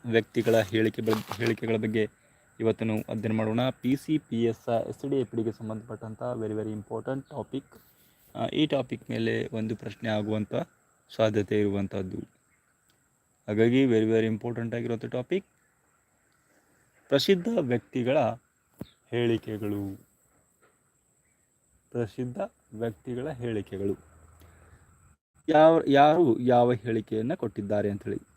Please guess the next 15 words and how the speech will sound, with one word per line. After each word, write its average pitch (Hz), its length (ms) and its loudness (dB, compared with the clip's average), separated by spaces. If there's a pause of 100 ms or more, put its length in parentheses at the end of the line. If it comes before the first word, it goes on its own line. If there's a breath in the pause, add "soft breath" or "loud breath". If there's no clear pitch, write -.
very, 113 160 2
very 107 180 4
ಇಂಪಾರ್ಟೆಂಟ್ 104 460 -2
ಆಗಿರುವಂಥ 104 360 -2
ಟಾಪಿಕ್ 104 400 -8
ನೋಡ್ರಿ. 113 320 -2 (1400)
ಮೊದಲಿಗೆ 160 580 6 (680)
ಸ್ವರಾಜ್ಯ 202 640 8
ನನ್ನ 143 260 4
ಜನ್ಮಸಿದ್ಧ 139 580 2
ಹಕ್ಕು, 147 500 2
ಅದನ್ನು 127 280 4
ಪಡೆದೇ 135 400 4
ತೀರುತ್ತೇನೆ 131 600 4
ಎಂದು 131 340 6